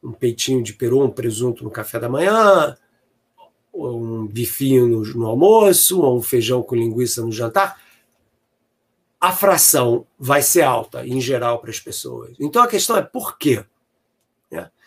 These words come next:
Pô, porque carne é uma delícia. É óbvio que carne é uma delícia. Eu também adoro carnes e faço um churrasco super legal, <laughs> aliás. Mas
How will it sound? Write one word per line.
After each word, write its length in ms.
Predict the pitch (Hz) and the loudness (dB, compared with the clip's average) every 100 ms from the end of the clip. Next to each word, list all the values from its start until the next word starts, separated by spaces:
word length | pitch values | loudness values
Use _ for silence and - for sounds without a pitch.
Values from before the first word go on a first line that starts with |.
| _ - | _ -10
Pô, 160 | - - | -8 -8
porque 200 | - - | -12 -10
carne 240 | - 196 | -6 -4
é 40 | 135 | -4
uma 120 | 135 | -4
delícia. 480 | 269 180 185 - - | -4 -4 -4 -6 -4
É 100 | 180 | 2
óbvio 380 | 160 165 123 117 | 4 4 2 -4
que 100 | - | -4
carne 220 | 135 127 | -2 0
é 40 | 127 | 0
uma 100 | 120 | -2
delícia. 300 | 117 117 127 | -4 -6 -8
Eu 60 | |
também 460 | 160 135 160 131 - _ _ _ _ _ - | -6 -2 -2 -2 -8 _ _ _ _ _ -14
adoro 380 | 101 131 143 | -6 -2 -2
carnes 480 | 117 123 120 107 - - | -2 -6 -6 -8 -14 -18
e 80 | 123 | -10
faço 360 | - 151 156 | -4 -2 -2
um 40 | 127 | -6
churrasco 500 | 123 117 151 - - | -6 -4 -4 -6 -10
super 300 | - 208 147 | -8 -4 -2
legal, 420 | 143 143 131 - | 0 0 0 -2
<laughs> 0 | |
aliás. 500 | 123 123 117 110 - - - - - _ | -4 -4 -6 -8 -14 -18 -20 -20 -20 _
Mas 540 | 143 185 214 - - | 2 2 2 -2 -6